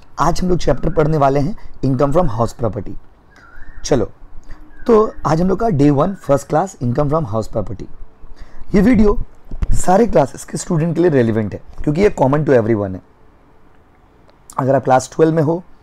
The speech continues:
तो भी आपके लिए relevant है। अगर आप, अ,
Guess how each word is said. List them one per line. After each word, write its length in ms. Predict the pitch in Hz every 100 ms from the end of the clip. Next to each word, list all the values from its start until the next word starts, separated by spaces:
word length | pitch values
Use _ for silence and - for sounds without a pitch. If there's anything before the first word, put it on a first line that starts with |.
| - - _ - 156
तो 60 |
भी 100 | 156
आपके 240 | 156 - 165
लिए 100 | 160
relevant 400 | 156 147 151 143
है। 140 | 156
अगर 220 | 120 120 120
आप, 260 | 113 -
अ, 240 | 120 113